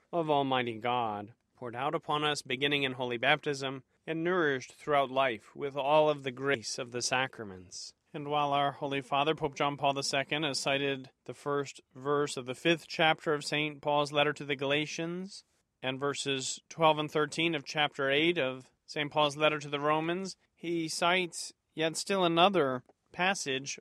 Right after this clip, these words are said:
from Saint Paul in Galatians chapter five, verse twenty-one. "No fornicator or impure person has any inheritance in the kingdom of Christ." We need to take these words to heart. We need to reject sins of lust.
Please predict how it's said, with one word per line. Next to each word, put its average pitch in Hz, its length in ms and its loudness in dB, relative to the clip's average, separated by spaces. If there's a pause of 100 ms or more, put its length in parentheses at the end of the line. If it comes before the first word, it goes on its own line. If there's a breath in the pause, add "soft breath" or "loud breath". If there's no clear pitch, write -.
from 147 240 -4
Saint 143 280 -2
Paul 127 440 0 (320)
in 123 80 -16
Galatians 139 500 -4
chapter 143 380 -2
five, 135 420 2 (320)
verse 139 260 -4
twenty-one. 123 760 -4 (280)
"No 151 220 -2
fornicator 117 920 -6 (180)
or 139 340 2
impure 160 480 0
person 151 460 -4
has 131 280 -4
any 156 280 0
inheritance 131 720 -4 (240)
in 147 140 -8
the 139 80 0
kingdom 131 400 -4
of 110 160 -10
Christ." 113 600 -6 (240)
We 117 60 -16
need 131 240 -4
to 131 80 -12
take 139 220 -2
these 131 200 -6
words 139 340 -2
to 143 100 -2
heart. 131 360 0 (160)
We 127 140 -8
need 127 540 -6
to 143 100 -10
reject 139 640 -2
sins 147 480 -4
of 120 200 -4
lust. 123 540 -2